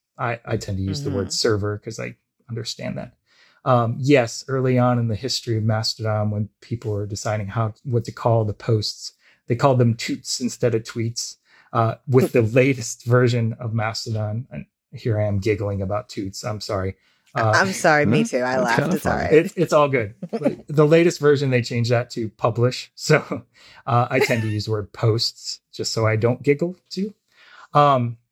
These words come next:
Speaker 1: but you asked about Fediverse, and I think that's actually a really good term to unpack. So we're talking about Mastodon. Mastodon is a Twitter-like system.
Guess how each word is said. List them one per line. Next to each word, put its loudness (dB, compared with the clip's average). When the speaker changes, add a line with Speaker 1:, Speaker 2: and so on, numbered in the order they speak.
Speaker 1:
but 0
you 4
asked 2
about -2
Fediverse, -2
and -2
I 0
think -4
that's 2
actually -6
a 0
really 0
good 2
term -2
to -2
unpack. -6
So 2
we're 4
talking 2
about -2
Mastodon. -6
Mastodon 2
is -2
a -6
Twitter-like 2
system. -6